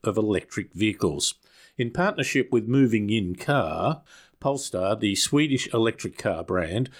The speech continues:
will host an E V drive-in cinema event in Sydney for four nights on the rooftop of the Entertainment Quarter car park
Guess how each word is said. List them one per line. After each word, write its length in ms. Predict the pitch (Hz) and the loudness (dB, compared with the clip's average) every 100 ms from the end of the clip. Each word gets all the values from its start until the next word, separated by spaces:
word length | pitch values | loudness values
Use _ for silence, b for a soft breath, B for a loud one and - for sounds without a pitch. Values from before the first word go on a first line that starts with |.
| B - | B -2
will 140 | 123 | 0
host 340 | 143 147 - | 2 2 0
an 240 | 127 117 113 | -2 -2 0
E 160 | 156 151 | 0 2
V 440 | 127 120 123 - | 2 2 2 -2
drive-in 600 | 95 123 135 143 131 123 | 0 2 4 4 2 2
cinema 640 | 113 - 185 123 95 92 | 2 2 2 2 0 0
event 300 | 85 101 107 | -2 -2 -2
in 100 | 107 | 0
Sydney 540 | 117 - 147 104 110 B B B | 2 2 2 2 0 B B B
for 100 | - | -4
four 320 | 92 120 110 | 0 2 2
nights 480 | 95 104 143 180 - b b - | 2 2 2 0 -2 b b -4
on 140 | 117 | -2
the 100 | 104 | 2
rooftop 540 | 127 139 - 143 - | 2 2 0 -2 0
of 160 | 123 110 | -2 -2
the 180 | 101 104 | -2 -2
Entertainment 680 | 104 101 - 110 98 92 - | -2 -4 -2 -2 -4 -6 -2
Quarter 360 | - 107 101 | 0 0 0
car 320 | - - 120 | -6 -4 -4
park 380 | 123 151 160 - | -2 0 0 -2